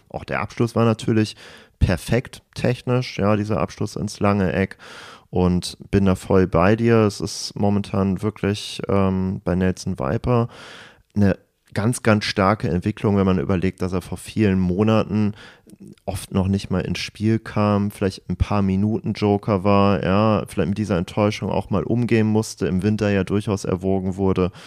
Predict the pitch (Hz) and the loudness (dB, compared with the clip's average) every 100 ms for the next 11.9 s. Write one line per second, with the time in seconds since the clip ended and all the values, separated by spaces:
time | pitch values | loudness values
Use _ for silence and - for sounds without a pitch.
0 | - - - - 95 95 90 85 85 - | -20 -20 -6 -2 -2 2 2 2 -2 -2
1 | 87 85 - - - 123 113 117 123 123 | -2 -2 -6 -20 -4 0 4 4 6 6
2 | 123 104 90 98 - 85 90 95 - 101 | 4 2 0 -2 -2 0 0 -2 -4 -6
3 | 92 90 87 95 101 98 95 101 90 120 | 0 0 0 0 2 0 -2 -4 2 2
4 | 135 131 123 120 117 113 - - - - | 2 -2 -2 0 0 0 -4 -8 -8 -2
5 | 113 120 123 113 113 - 110 104 101 107 | 4 4 4 4 2 2 2 2 0 -2
6 | - - 104 107 - - - - - - | -2 -2 0 0 -4 -16 -18 -20 -6 2
7 | 92 92 92 90 82 - - - 117 127 | 4 6 4 2 0 -4 -10 -2 0 0
8 | - - 104 117 - 123 123 120 - - | -2 0 2 0 0 2 4 2 -2 -10
9 | - - 117 117 110 - - 98 113 107 | -14 -4 0 2 0 -4 -12 -2 0 2
10 | 123 - 135 - 127 - 127 120 - 120 | 0 -2 -4 -6 -10 -4 0 0 0 0
11 | 120 - 120 120 120 - - 80 | 0 -4 -4 -4 -4 -4 -4 -4